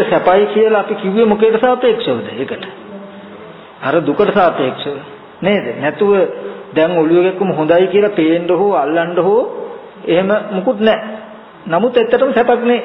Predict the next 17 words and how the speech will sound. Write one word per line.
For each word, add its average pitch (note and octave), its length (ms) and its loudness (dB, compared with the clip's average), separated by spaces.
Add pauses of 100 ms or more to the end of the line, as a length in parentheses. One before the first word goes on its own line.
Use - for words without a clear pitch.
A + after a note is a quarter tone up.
සැපක්. G3+ 300 2 (840)
ඒ D#3+ 180 2
වගේ D#3+ 360 2 (500)
ඕගොල්ලෝ D3+ 360 2
තේරුම් D3+ 380 0
කරගන්න D#3 500 0 (1080)
අනිත්‍ය F#3 600 -2 (1160)
දුක් D3 220 0 (100)
දේ F#3 280 4 (440)
විපරිණාම G3+ 760 0
වෙන G3+ 160 2 (100)
දුක් F#3+ 200 0 (240)
එන F#3 220 0
දේ E3+ 240 2 (360)
කියන F3 320 0
දෙකම D3 360 0 (100)
නූපන්නොත් F3 760 0